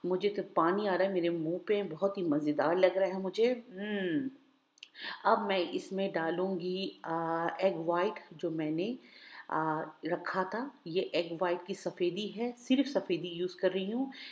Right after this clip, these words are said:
ये मैं थोड़े-थोड़े डालूँगी हल्के-हल्के हाथों से और चम्मच भी हिलाती रहूँगी।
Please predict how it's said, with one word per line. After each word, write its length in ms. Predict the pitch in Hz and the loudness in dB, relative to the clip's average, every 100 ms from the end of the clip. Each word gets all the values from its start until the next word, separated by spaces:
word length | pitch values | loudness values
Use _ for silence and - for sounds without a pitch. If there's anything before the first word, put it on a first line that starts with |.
| - | -12
ये 160 | 180 226 | -2 0
मैं 220 | 208 202 | 2 0
थोड़े-थोड़े 580 | - 190 202 202 190 185 | 0 2 2 2 2 2
डालूँगी 520 | 156 147 156 170 196 | 2 0 0 0 -2
हल्के-हल्के 600 | 196 170 - 180 165 170 | -4 -6 -2 -2 -2 -4
हाथों 340 | 165 151 151 185 | -2 -2 -2 -4
से 300 | - 247 277 - - - | -2 -4 -4 -10 -16 -8
और 140 | 247 - | -6 -4
चम्मच 400 | 214 190 208 190 | -2 -2 -4 -4
भी 160 | 170 180 | -2 0
हिलाती 380 | 165 139 - | 0 -4 -6
रहूँगी। 440 | - 139 131 - | -8 -8 -14 -18